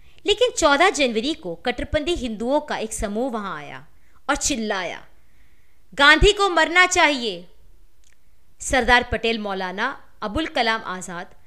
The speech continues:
और प्रधानमंत्री जवाहरलाल नेहरू बाहर आए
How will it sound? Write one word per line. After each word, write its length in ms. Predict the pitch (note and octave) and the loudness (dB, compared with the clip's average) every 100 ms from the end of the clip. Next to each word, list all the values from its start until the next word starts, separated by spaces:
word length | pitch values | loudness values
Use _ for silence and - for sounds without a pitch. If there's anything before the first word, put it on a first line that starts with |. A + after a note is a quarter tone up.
| - - D4 | -20 -4 -2
और 80 | |
प्रधानमंत्री 720 | D#4+ D4+ D#4 F#4 G4 D#4+ B3 C4 | 0 2 4 4 2 -2 -4 -6
जवाहरलाल 520 | B3 A#3 A#3+ C#4 D4+ | -4 -2 0 0 0
नेहरू 360 | A3 G3+ F#3+ A3 | -2 -4 -4 -6
बाहर 420 | F#3+ F#3+ G3+ F#3+ | -6 -6 -6 -6
आए 260 | D3+ - | -8 -14